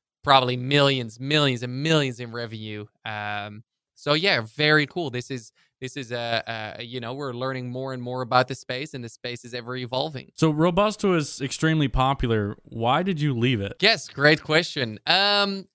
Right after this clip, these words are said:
Speaker 1: I, I kinda left it for, um, uh, there, there was no falling out, right? This is the first thing people say. "Was there a fight?"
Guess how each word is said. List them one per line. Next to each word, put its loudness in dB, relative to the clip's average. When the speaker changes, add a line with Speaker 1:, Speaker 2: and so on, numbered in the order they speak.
Speaker 1:
I, 2
I 2
kinda 0
left -2
it -6
for, 4
um, 4
uh, 0
there, 2
there -2
was 0
no 2
falling 2
out, -4
right? 4
This -4
is -14
the -8
first 0
thing -2
people -6
say. -6
"Was 0
there 2
a 6
fight?" 2